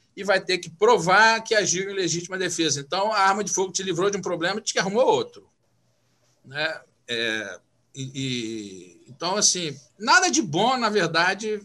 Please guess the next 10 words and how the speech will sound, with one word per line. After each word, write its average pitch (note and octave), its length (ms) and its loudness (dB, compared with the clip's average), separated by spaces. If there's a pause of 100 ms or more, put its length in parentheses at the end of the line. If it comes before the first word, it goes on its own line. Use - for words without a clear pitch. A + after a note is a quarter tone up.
vem D#3+ 720 -4
dessa D#3+ 360 2
ideia D#3+ 440 0
na G#3+ 140 0
prática. C3+ 500 -2
É D3+ 100 -4
difícil A#3 500 -6
convencer G3+ 440 -2
algumas F#3 240 -8
pessoas, G3+ 720 0